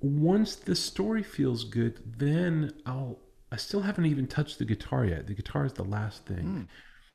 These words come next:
Speaker 1: Once it feels good on paper, I'll start reading it out loud and just listen. Is there music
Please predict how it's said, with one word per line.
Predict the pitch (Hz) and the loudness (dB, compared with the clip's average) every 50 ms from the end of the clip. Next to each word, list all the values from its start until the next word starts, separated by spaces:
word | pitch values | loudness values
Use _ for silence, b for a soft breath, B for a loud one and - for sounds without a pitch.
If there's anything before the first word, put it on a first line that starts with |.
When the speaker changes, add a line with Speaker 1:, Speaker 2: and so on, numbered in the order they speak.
| B B B B B B B B B B B B B B | B B B B B B B B B B B B B B
Speaker 1:
Once | - 120 127 156 180 208 - - | -4 0 2 4 4 2 2 0
it | - - - | -4 -4 -4
feels | - - - 165 156 151 147 131 123 | -6 -4 0 2 4 4 4 2 0
good | 110 131 135 135 131 120 - - - - - _ _ - _ _ _ _ _ _ - | 2 6 6 6 6 4 0 -6 -14 -18 -20 _ _ -20 _ _ _ _ _ _ -6
on | 117 104 98 | -6 -6 -6
paper, | - - - 147 147 - - 143 120 107 | -4 -4 -2 -2 0 0 0 0 0 0
I'll | 123 - | -2 -2
start | - - - 147 135 - - | -2 -4 -2 -4 -2 -2 -2
reading | 107 110 120 127 131 139 135 | -2 0 0 2 2 2 0
it | 127 123 | 0 0
out | 113 117 117 104 - 95 | 0 -2 -2 -2 -4 -4
loud | 98 95 98 104 110 110 110 104 | -2 -2 0 0 0 0 -2 -2
and | 101 98 101 101 | -2 -2 -2 -2
just | - 135 - - | -2 -4 -4 -2
listen. | 113 113 117 131 131 - - 127 117 104 104 - - | 2 4 6 6 4 4 2 2 2 2 2 0 2
Is | 123 135 143 139 | 2 2 4 4
there | 147 151 135 | 4 4 4
music | 120 117 110 110 113 117 131 120 113 120 110 101 - - | 4 2 2 2 4 4 2 2 2 0 -2 -2 -4 -8